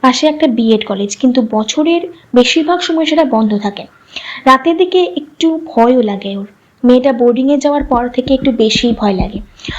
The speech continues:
তবে পুলিশের বাড়িতে চুরি করার সাহস কারোর নেই। বিস্ময়ের এই আশ্বাস বাক্যই ওর সম্বল ছিল এতদিন,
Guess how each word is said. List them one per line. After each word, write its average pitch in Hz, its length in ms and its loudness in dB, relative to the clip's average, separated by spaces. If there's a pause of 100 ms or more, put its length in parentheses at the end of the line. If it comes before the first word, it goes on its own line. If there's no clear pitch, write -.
(140)
তবে 330 140 4
পুলিশের 262 500 0
বাড়িতে 339 280 2
চুরি 233 260 -2
করার 285 260 -2
সাহস 370 440 -2
কারোর 202 260 0
নেই। 190 200 -6 (420)
বিস্ময়ের 302 540 0 (100)
এই 254 260 0
আশ্বাস 285 440 0
বাক্যই 302 340 0
ওর 302 100 2
সম্বল 233 440 0
ছিল 254 200 -2
এতদিন, 202 500 -4